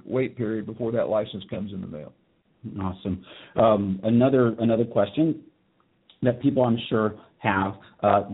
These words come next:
Speaker 2: it relates to open carry. Nick's talked about it a little bit. There's some limitations, though. You, you can't sling a rifle across your back. You can't have a pistol in your mouth when you, you know, run into
Speaker 1: Yeah.
Speaker 2: H E B.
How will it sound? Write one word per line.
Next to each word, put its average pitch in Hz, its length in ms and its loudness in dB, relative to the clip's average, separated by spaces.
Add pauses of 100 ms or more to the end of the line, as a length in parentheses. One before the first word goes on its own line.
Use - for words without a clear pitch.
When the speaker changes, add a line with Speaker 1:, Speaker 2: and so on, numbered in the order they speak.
(200)
Speaker 2:
it 123 180 2
relates 127 320 2
to - 160 -8
open 135 380 -2
carry. 101 300 -4
Nick's 180 300 -2
talked 170 240 -4
about 107 320 0
it 95 160 -4 (300)
a 123 40 4
little 127 260 4
bit. 101 300 -2 (280)
There's 175 240 2
some 226 180 0
limitations, 220 720 -2
though. 90 300 -6
You, 170 220 -8
you 143 180 -8
can't 190 400 -4 (540)
sling 185 220 4
a 170 40 2
rifle 156 380 2
across 151 340 -2
your 180 100 -6
back. 127 520 0
You 240 180 -6
can't 170 240 -4
have 151 280 -6
a 151 40 0
pistol 156 640 -4
in 147 160 4
your 156 120 2
mouth 131 520 0
when 139 180 2
you, 143 100 6
you 143 100 2
know, 143 200 6
run 143 160 4
into 151 260 2
Speaker 1:
Yeah. 123 280 0
Speaker 2:
H 131 80 -2
E - 20 -8
B. 120 240 0